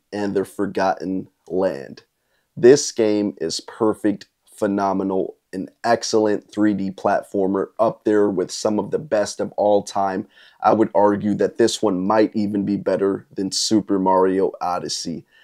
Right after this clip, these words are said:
The music in this game is just so great, so chill. The gameplay is phenomenal. It does offer a challenge. I believe, I know some people say it's, like, baby easy, but I think it does offer a challenge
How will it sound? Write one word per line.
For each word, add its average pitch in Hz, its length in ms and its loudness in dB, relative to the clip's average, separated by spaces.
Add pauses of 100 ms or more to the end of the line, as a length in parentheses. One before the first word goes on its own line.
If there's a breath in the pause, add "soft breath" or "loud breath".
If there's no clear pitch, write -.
(220 soft breath)
The 92 100 -2
music 107 640 2
in 104 180 0
this 101 220 0
game 98 280 0
is 92 120 -4
just - 320 -2
so 104 200 6
great, 98 480 -2
so 98 340 0
chill. 98 600 0 (280 soft breath)
The 95 100 0
gameplay 104 760 0
is - 240 -4
phenomenal. 104 800 -2
It 95 160 -4
does 113 400 6
offer 107 500 2
a 92 80 -4
challenge. 120 880 0
I 107 160 0
believe, 113 340 2
I 98 120 2
know 101 140 0
some 98 260 -4
people 98 260 -4
say 98 240 -2
it's, 95 160 -4
like, 92 260 -4
baby 98 340 0
easy, 104 420 -4
but 95 140 0
I 147 120 2
think 160 240 -4
it - 120 -2
does 113 240 4
offer 101 440 0
a 95 80 -4
challenge 98 520 -2